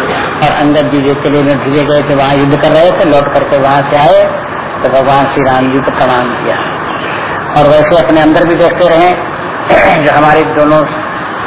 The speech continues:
आसुरी संपत्ति, दैवी संपत्ति का युद्ध चलता रहता है, तो दैवी संपत्ति को बल होता है भगवान राम का, परब्रह्म परमात्मा का, उन्हीं का स्मरण करते हैं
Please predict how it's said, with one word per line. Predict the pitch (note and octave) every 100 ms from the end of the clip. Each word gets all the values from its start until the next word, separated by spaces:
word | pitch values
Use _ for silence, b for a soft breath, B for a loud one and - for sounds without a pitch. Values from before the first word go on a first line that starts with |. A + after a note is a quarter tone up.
| -
आसुरी | C#3+ - D#3+
संपत्ति, | - C#3+ D3 D3
दैवी | C3+ D3 D3+
संपत्ति | D3+ C#3+ C3+ C#3 -
का | C#3+
युद्ध | D3 C#3
चलता | C3+ C3+ D#3+
रहता | D#3+ C#3 C3
है, | C3+ D3+ - - - - - - - - - -
तो |
दैवी | C3+ D3+ F3
संपत्ति | F3 F3 D3+ - E3
को | D#3
बल | D3+ E3
होता | D#3+ D#3
है | E3+ C#3
भगवान | D3 D3+ C#3+
राम | C#3+ C#3+
का, | D3
परब्रह्म | D3 C#3+ C#3+ C#3
परमात्मा | D3 C3+ C#3 C#3 - D3+
का, | D#3 E3 E3 D3+
उन्हीं | D3 D3
का | D3
स्मरण | C#3+ - D3+ D3
करते | D3 - -
हैं | F3 G3 B2+ - -